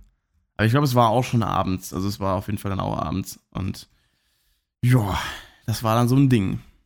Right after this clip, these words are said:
<laughs> Das war dann blöd gelaufen. Und, ähm,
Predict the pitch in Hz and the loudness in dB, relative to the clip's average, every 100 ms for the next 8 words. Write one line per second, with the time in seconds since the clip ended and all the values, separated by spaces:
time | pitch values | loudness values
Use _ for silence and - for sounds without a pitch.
0 | - 113 107 127 - 131 139 127 - - | -4 -4 2 2 2 -2 0 -2 -4 -8
1 | - 107 - 110 - 101 _ - - _ | -8 -10 -8 -10 -10 -16 _ -20 -20 _
2 | _ _ _ _ _ _ _ _ _ - | _ _ _ _ _ _ _ _ _ -4
3 | 120 123 110 117 107 123 113 - - - | 0 2 4 4 4 2 2 -2 -10 -16
4 | _ _ _ _ _ _ _ _ _ 87 | _ _ _ _ _ _ _ _ _ -8
5 | 85 - 87 90 87 87 | -6 -4 -4 -2 -2 -4